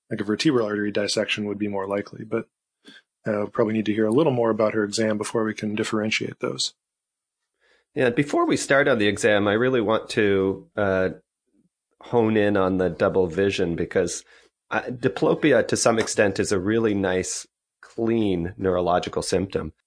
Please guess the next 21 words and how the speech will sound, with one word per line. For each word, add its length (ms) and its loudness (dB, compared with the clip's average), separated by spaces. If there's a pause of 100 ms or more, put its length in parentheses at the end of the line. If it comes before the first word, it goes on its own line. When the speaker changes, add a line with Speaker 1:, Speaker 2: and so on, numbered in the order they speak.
Speaker 2:
especially 520 2
when 120 2
it's 140 -2
binocular. 720 2 (180)
Basically, 680 2
it 160 0
means 500 0 (420)
that 200 2
there 140 4
is 220 2
some 600 0
misalignment 1120 2
of 180 0
the 180 0
eyes, 640 0 (140)
uh, 180 0
in 180 -2
whatever 380 2
direction 440 0
of 120 -2
gaze 480 0